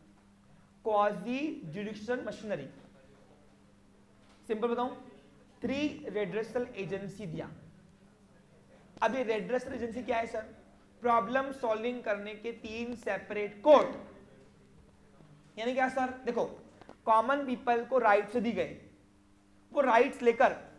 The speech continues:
sir rights नहीं होते तो, सुनो, rights क्यों जरू-, जरूरी पता है आपको?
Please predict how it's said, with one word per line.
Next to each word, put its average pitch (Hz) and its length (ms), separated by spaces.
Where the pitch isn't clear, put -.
sir 277 120
rights 220 460
नहीं 233 100
होते 240 140
तो, 254 120
सुनो, 226 360
rights 214 440
क्यों 254 140
जरू-, 190 260
जरूरी 175 220
पता 202 160
है 320 60
आपको? - 340